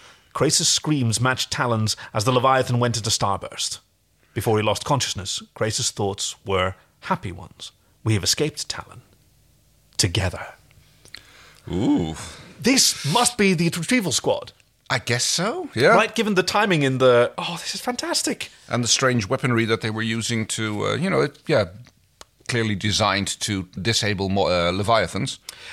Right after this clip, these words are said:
Speaker 1: Yes, the immobilizer pulse. I mean, Eren seems to recognize it, or does, or maybe Crais identified it after the fact?
Speaker 2: Probably later, yeah. 'Cause here he didn't seem to, uh, know what was going on.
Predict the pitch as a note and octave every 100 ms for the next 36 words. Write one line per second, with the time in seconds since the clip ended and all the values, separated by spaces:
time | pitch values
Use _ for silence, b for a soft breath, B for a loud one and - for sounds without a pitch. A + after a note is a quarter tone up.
0 | B B - D#3+ E3+ C4 A3+ G2 - E3
1 | F#3 F3 A#3 A#3 F3 G2+ G2 - - F2+
2 | - - F3 F#3 G3 A#3+ B3+ A#3+ - G3+
3 | G3+ - D#3 A#2+ C3+ - F#3 G#3 A3+ A#3
4 | A3+ C4+ - - D3+ D#3 D3+ C3+ - _
5 | - - D#3 E3 F3 - D#3+ D3 C3+ C#3
6 | C#3 B2 G#2+ A#2+ - E3+ - A3 - -
7 | D#3 B2+ A2+ G#2+ F#2+ G2 A2 G#2+ G2+ G#2
8 | G2+ - G#2 A2 D3 G#2+ F#2 F#2 E2+ -
9 | F2+ - D2+ C2 C#2+ C2+ D2 E2+ F2 E2
10 | E2 D2+ E2 F2 E2 D#2+ F2